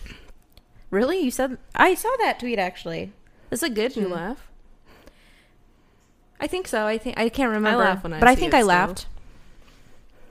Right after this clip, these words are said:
Speaker 1: Um, <sighs>
Speaker 2: We're
Speaker 1: I'm
Speaker 2: rambling.
Speaker 1: not aggressive, dude. I'm just, Papa loves you. Papa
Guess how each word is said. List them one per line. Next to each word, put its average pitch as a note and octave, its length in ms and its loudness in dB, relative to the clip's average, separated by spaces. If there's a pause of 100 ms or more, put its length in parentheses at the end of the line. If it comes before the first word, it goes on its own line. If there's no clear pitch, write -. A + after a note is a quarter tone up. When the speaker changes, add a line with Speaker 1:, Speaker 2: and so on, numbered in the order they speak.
(400)
Speaker 1:
Um, G#3 500 2 (1400)
<sighs> - 480 4
Speaker 2:
We're B3 100 2
Speaker 1:
I'm F#4+ 60 0
Speaker 2:
rambling. D#4+ 80 -2 (220)
Speaker 1:
not E3 60 -4
aggressive, G3 540 0
dude. G3+ 360 2
I'm G#3+ 120 2
just, C#4 200 -2 (320)
Papa E4 200 6
loves C#4 280 4
you. C#4+ 120 0 (260)
Papa D#4+ 260 4